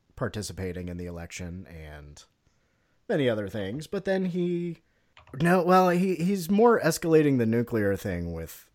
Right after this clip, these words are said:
Rocket Man, which is a great thing to call someone you're trying to not have a war with. Uh, you know, expelling Russian diplomats.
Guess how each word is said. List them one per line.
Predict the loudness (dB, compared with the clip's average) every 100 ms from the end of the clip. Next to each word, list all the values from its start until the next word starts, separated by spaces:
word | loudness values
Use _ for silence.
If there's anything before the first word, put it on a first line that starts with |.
| _ -10
Rocket | -2 0 0 -4
Man, | -2 -4 -4 -6 -8 -10 -12 _
which | -12 -10
is | -10 -10 -10 -14 -4
a | -2
great | 2 6 6 6
thing | 2 2 2
to | -2 -4 -6 -12 -16
call | 0 4 6 4
someone | 0 0 0 -2
you're | -4 -8 -10
trying | -2 0 0 -2
to | -4
not | -4 -6 -6
have | -6 -6
a | -8
war | -8 -8 -8
with. | -10 -12 -14 _ _ -18
Uh, | -14
you | -12
know, | -14
expelling | -12 -2 2 4 2
Russian | 2 0 0 -4
diplomats. | -2 -2 0 0 0 0 -2 -4 -8 -10